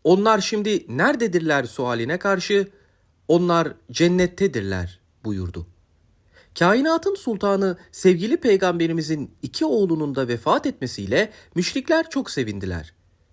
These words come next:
Ebu Cehil gibi kafirler bunu fırsat bilerek, "Artık Muhammed ebterdir, nesli kesilmiştir, neslini devam ettirecek erkek çocuğu kalmamıştır. Kendisi de vefat edince adı sanı unutulacaktır." diye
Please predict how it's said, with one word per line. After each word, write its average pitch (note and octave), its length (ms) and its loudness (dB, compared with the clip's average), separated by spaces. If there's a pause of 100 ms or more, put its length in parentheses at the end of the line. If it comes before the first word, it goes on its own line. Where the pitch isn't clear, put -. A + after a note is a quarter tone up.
(300)
Ebu C#3 280 0
Cehil A3 360 -2
gibi A#2 260 -4
kafirler G#2 640 -2 (260)
bunu F3+ 180 0
fırsat G3+ 460 -2
bilerek, C#3 440 -2 (320)
"Artık F#3+ 400 0
Muhammed B3 480 2
ebterdir, G#3+ 800 0 (440)
nesli F#3+ 340 0
kesilmiştir, A3 800 -4 (520)
neslini F#3 460 0
devam G3 340 4
ettirecek G#3+ 540 -2
erkek F#3 380 0
çocuğu G#3+ 380 -4
kalmamıştır. A#2 760 -6 (580)
Kendisi A#3+ 420 2
de C4+ 140 2
vefat A3+ 360 2
edince B3+ 440 0 (280)
adı G3+ 220 2
sanı C4 240 0
unutulacaktır." A3+ 920 -4
diye C#3 360 -2